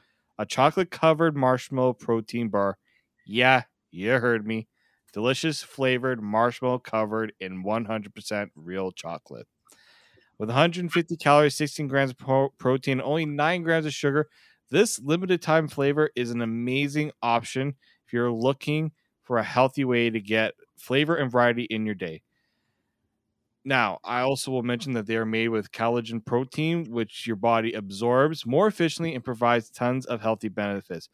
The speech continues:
So go to built dot com to get birthday cake puffs now. And if you wanna save a little money while you do it, make sure when you go to built dot com, use the promo code locked fifteen to get fifteen percent off your order. So that is promo code locked fifteen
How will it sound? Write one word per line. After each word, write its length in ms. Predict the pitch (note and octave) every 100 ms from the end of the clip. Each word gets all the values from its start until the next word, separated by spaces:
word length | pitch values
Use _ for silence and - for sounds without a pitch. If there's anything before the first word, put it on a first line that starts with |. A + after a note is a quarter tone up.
| _ _
So 140 | -
go 120 | G2+ C3+
to 60 |
built 240 | D#3 F3 E3+
dot 220 | D#3+ D3+
com 240 | D3 C#3
to 60 | B2+
get 340 | B2 A2+ G2
birthday 360 | B2+ C3 - C3+
cake 320 | - B2 -
puffs 380 | A2+ A2+ - -
now. 340 | G#2+ G2 E2+ - - _ _ -
And 440 | G3 F3 B3 A#3 _ _ _
if 60 | -
you 100 | B2
wanna 220 | C3 B2
save 200 | - B2
a 40 |
little 200 | A#2+ A#2
money 320 | A2 A2 A2+ A#2+
while 200 | A#2+ A#2+
you 100 | A#2
do 220 | A2+ C#3
it, 160 | F3+ _ - _ _ _ _ _ -
make 200 | A#2+ B2+
sure 220 | - D3
when 160 | C#3+ C#3
you 60 |
go 120 | C3 C3
to 80 |
built 240 | A#2 B2+ B2
dot 180 | C3 -
com, 320 | B2+ B2+ C#3
use 160 | B2+
the 80 | A#2+
promo 320 | A2 B2 B2
code 240 | - A#2+ A2
locked 320 | A2+ C3 -
fifteen 600 | - C#3 - - C3+ F3 _ _ _ _ _ _
to 80 | A#2+
get 220 | C3 A#2
fifteen 500 | - D#3 - D#3+ D#3+
percent 480 | - C#3+ - C3 C3
off 240 | A#2+ A#2
your 140 | A2+ A#2
order. 200 | C3 D3+
So 160 | -
that 120 | A#2+ A2+
is 100 | G#2+
promo 380 | - C#3 D3+
code 260 | - D3 B2
locked 380 | A2+ B2+ D#3 - _ _ _ _
fifteen 600 | - C#3 - - B2 B2